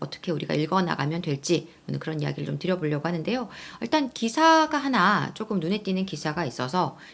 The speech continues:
요 내용을 먼저 좀 살펴볼까 합니다. 자, 오늘 기사 중에 이런 기사가 났습니다. "서울 전세 칠천 가구 증발, 월세 속도 붙나, 월세와 속도가 붙는가?" 이렇게 기사,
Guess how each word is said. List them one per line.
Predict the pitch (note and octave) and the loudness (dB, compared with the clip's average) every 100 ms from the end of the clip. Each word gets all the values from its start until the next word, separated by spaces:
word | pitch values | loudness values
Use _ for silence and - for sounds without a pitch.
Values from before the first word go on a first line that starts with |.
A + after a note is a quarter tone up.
| - | -2
요 | F3 | 0
내용을 | E3+ B2 C3 D#3 | 2 0 -2 -2
먼저 | G#3 C3+ C#3 | -2 -2 -2
좀 | D#3+ D#3+ | -4 -6
살펴볼까 | E3 A3+ A3+ E3+ D3 | -6 -10 -8 -8 -6
합니다. | D3 A#2+ - - - - - - - - - - - - - - - - - - | -4 -4 -8 -12 -16 -20 -20 -20 -20 -20 -20 -20 -20 -20 -20 -20 -20 -20 -16 -4
자, | B3+ | 4
오늘 | A#3+ C#4+ D#4+ | 6 6 4
기사 | C4 B3 F4 F4 | 4 8 8 8
중에 | C4 B3 C4+ F#3 C#3 - | 6 6 8 6 4 0
이런 | G#3+ A#3 | 0 2
기사가 | G#3 G3 F#3 | 2 2 2
났습니다. | D3 C#3 - D#3 | 0 -2 -2 -2
"서울 | G3+ C#4 | 2 2
전세 | C4+ A#3+ A3+ | 4 2 0
칠천 | A3+ D4+ D4+ C#4 B3+ | -2 -2 0 0 0
가구 | A3+ G3 F#3+ | 0 0 -2
증발, | F#3 F3+ F3 D#3+ - | 0 2 4 2 2
월세 | D3 D3+ E3+ | 0 0 -2
속도 | E3+ F#3+ - - A3 B3 A#3+ | -2 -6 -12 -2 2 2 2
붙나, | D#3 D#3+ C#3+ C#3 | -2 0 0 0
월세와 | D#3 F3 E3 | 0 2 0
속도가 | - - D3+ | 0 -6 -4
붙는가?" | D#3+ D#3+ D#3+ C#3+ D3+ D3 | -2 0 0 2 2 4
이렇게 | C#3 C#3 D3+ C#3 B3 | 0 -2 0 2 0
기사, | C4+ F#3+ G3 F#3 | -2 -2 0 0